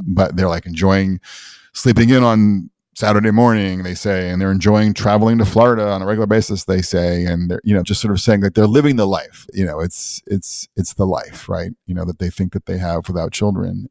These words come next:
And I'm just like, "Okay, let's check back with you in twenty, twenty years or in, in forty years, see how, and see how you're doing," you know, because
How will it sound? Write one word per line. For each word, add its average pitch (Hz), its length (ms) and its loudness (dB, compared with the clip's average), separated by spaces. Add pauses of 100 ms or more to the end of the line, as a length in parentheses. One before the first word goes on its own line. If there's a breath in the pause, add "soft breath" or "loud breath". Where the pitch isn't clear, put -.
(100)
And 92 160 0
I'm 92 100 0
just 95 220 -4
like, 98 200 -2
"Okay, 139 280 -2
let's 104 180 0
check 113 160 -2
back 110 220 0
with 98 100 0
you 98 140 2
in 95 80 0
twenty, 98 400 0 (640 loud breath)
twenty 104 220 2
years 92 760 -2
or 95 240 2
in, 95 460 0
in 92 140 -2
forty 98 280 0
years, 87 360 -4
see - 180 -6
how, 98 80 -2
and 92 120 -4
see - 80 -4
how 98 120 -2
you're 92 100 -4
doing," 87 340 -8
you 95 140 -6
know, 90 120 -2
because 92 640 -4